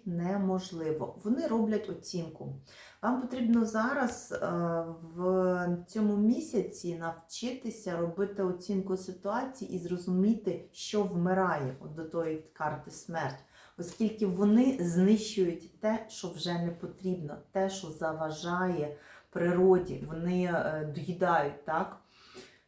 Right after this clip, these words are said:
Де там леви залишили, інші тварини, гієни. І вони допомагають знищити. Тому вам зараз потрібна оця риса,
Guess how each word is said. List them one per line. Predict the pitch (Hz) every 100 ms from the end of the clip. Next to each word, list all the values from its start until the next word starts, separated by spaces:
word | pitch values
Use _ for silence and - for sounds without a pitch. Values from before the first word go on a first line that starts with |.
| _
Де | -
там | 156 151 - 139 156
леви | 190 220 214
залишили, | 202 196 190 190 - 190 185 180 170
інші | 147 151 - 170 175
тварини, | 156 151 156 156 143 -
гієни. | 135 143 170 180 170 151 - - _
І | 185
вони | 175 196 214 254 269
допомагають | 180 196 - 208 208 202 214 254 247 196 -
знищити. | 156 180 196 190 - - -
Тому | 135 - 190 196
вам | 190 196 185
зараз | 202 196 170
потрібна | - 156 - 196 185 170
оця | 160 160 - 170 156
риса, | 175 247 - 202 147